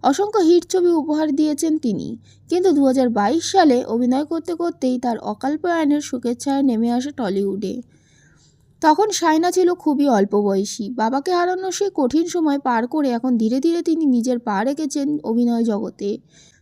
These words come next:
সবচেয়ে লক্ষণীয় বিষয়, তিনি কোথাও নিজের পরিচয় সামনে এনে বাড়তি সুবিধা নেননি, বরং চুপচাপ নিজের কাজ করে দর্শকদের মন জয় করেছেন।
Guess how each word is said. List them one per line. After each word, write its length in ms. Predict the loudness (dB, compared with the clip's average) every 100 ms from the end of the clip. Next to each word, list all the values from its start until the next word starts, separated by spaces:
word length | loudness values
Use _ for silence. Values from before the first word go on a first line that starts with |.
| 0
সবচেয়ে 440 | 4 4 4 4
লক্ষণীয় 480 | 2 0 -4 -4 0
বিষয়, 400 | 2 2 2 0 0
তিনি 240 | 2 2
কোথাও 480 | 2 -2 0 2 2 4
নিজের 300 | 4 4 2
পরিচয় 440 | 0 -2 0 -2
সামনে 380 | -2 -2 0 2 4
এনে 200 | 4 2 -2 _ _ _ -4
বাড়তি 400 | 0 0 0 -2
সুবিধা 340 | 0 0 2 2
নেননি, 440 | 2 0 -2 -6 -8 -4
বরং 240 | 0 2 2
চুপচাপ 480 | 0 -4 -6 -8 -4
নিজের 300 | -2 0 -2
কাজ 240 | -2 -4 -4
করে 200 | -4 -4
দর্শকদের 560 | -2 -2 -2 -4 -2 0
মন 180 | 0 0 -2
জয় 200 | -4 -6
করেছেন। 480 | -6 -6 -6 -6